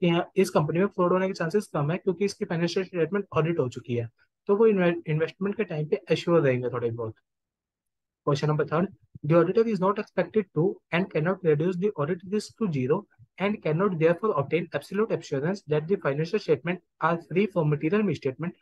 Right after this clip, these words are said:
due to fraud or error। ये भी आपका बिल्कुल करेक्ट है, एसए टू हंड्रेड की रेफरेंस दे देना, क्योंकि ऑडिटर वो आपका सैंपलिंग बेसिस पे होता है, आप हंड्रेड परसेंट चेकिंग कभी नहीं करते, तो इस कारण आप बिल्कुल ये नहीं कह सकते कि आपकी फाइनेंशियल स्टेटमेंट फ्री from error है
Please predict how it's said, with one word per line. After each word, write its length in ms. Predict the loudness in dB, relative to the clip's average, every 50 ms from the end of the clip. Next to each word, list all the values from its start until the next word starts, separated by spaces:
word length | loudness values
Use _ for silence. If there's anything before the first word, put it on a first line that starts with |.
| _ _ _ _ _ _ 2
due 200 | 4 4 4 6
to 180 | 4 2 2 2
fraud 240 | 2 4 4 4 4 4 2
or 100 | 2 2 2 0 _ -2 0
error। 220 | 2 2 0 0 -2 -8 _ _ _ _ _ _
ये 120 | 2 2 4
भी 100 | 4 4
आपका 220 | 4 2 0 -2
बिल्कुल 280 | -2 -2 -2 -2 -4 -2
करेक्ट 380 | 0 0 0 0 0 _ -4
है, 100 | -4 -4 -4 -8 _ _ -6
एसए 200 | -6 -2 -2 -2
टू 200 | -2 0 -2 -2
हंड्रेड 200 | 0 -2 -2 -2
की 100 | 2 2
रेफरेंस 360 | 2 2 4 4 4 2 4
दे 140 | 2 2 2
देना, 240 | 2 2 2 0 -2 -6 -10 _ _ _ _ _ _ _ _
क्योंकि 220 | -4 0 2 2
ऑडिटर 460 | 2 2 0 -2 0 0 0 0 0
वो 120 | 0 2 0
आपका 200 | 0 0 -4 -6
सैंपलिंग 420 | -4 -2 -2 -2 -2 -2 -2 -2
बेसिस 280 | -2 -2 -4 -6 -8 -4
पे 120 | -2 0
होता 280 | 0 0 -2 -4 -8 -8
है, 60 | -8 -4 -2
आप 140 | -2 -2 -2
हंड्रेड 220 | -4 -4 -4 -4 -6
परसेंट 360 | -6 _ -6 -2 -2 -2 0
चेकिंग 280 | -2 -4 -4 -4 0
कभी 240 | 2 2 2 4 2
नहीं 100 | 2 2
करते, 400 | 2 2 0 0 0 -2 -2 -2 -6 _ _ _ _ _ _ _ 4
तो 120 | 4 4
इस 100 | 4 2
कारण 320 | -2 -2 0 0 0 -2 -4 -6 -4
आप 120 | -4 -4
बिल्कुल 420 | -4 -6 _ -2 -2 0 2 4 6
ये 120 | 6 6
नहीं 100 | 4 2
कह 60 | 2
सकते 280 | 2 2 0 0 -2 -2
कि 100 | -2 -2
आपकी 220 | -2 -2 -4 -6
फाइनेंशियल 400 | -2 0 0 0 2 2 0 -2
स्टेटमेंट 420 | 2 2 2 2 2 -2 -4 -4 -6
फ्री 260 | -4 0 2 2 2
from 260 | 2 0 -2 -2 0
error 320 | -2 -2 0 2 2 0
है 100 | 0 -4